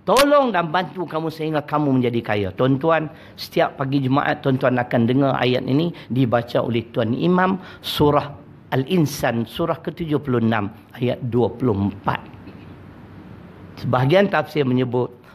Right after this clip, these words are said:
Turunnya ayat ini dikaitkan dengan dua ekor tadi yang bagi tawaran kepada Nabi sallallahu alaihi wasallam. "Fasbir li hukmi rabbik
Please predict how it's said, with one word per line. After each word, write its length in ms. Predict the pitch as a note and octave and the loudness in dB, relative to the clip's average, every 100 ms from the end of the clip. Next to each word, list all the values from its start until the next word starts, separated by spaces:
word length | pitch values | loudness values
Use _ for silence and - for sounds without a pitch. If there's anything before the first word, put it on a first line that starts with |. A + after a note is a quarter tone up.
| - | -6
Turunnya 600 | - C3 D3+ G3+ E3 C#3+ | 2 4 6 6 4 2
ayat 240 | C#3 C#3 - | 2 0 0
ini 220 | B2 B2 A#2+ - B2+ | 0 0 -2 -6 0
dikaitkan 640 | C#3+ C#3+ E3 D#3+ D#3 C#3+ | 2 4 0 2 2 2
dengan 160 | C3+ C3 | 4 4
dua 240 | C3+ C3 | 4 2
ekor 320 | C3 C#3 A2+ | 0 0 2
tadi 240 | A2 G2 F2 - - - - - - - - - | 2 -2 -6 -14 -20 -20 -20 -20 -20 -20 -14 0
yang 240 | B2+ B2 A#2 | 2 4 2
bagi 300 | B2 B2+ B2+ | 2 0 0
tawaran 580 | A#2+ C3 B2 A#2+ G2 | 0 2 0 -2 -2
kepada 220 | G2+ A2 G#2+ | -4 -2 -2
Nabi 320 | A2+ A2+ A2+ | -2 -2 -6
sallallahu 480 | - - G2+ G2 - | -6 -8 -6 -8 -6
alaihi 120 | - | -4
wasallam. 220 | - - - - - - - - - - - - - - - - - A#3+ - C#3+ | -4 -8 -14 -16 -16 -16 -18 -18 -18 -18 -18 -18 -18 -20 -20 -14 -12 -10 -10 -8
"Fasbir 680 | - D#3 - - - C3+ D#3+ C#3+ - | -2 -2 -2 -8 -6 -2 -2 -4 -4
li 160 | C3 C#3+ | -2 -2
hukmi 640 | - F#3+ G3 - C#3 C3 | 0 0 0 2 4 4
rabbik 720 | B2 G3 F#3 A#3 A#3 - - | 4 2 2 -2 -2 -12 -16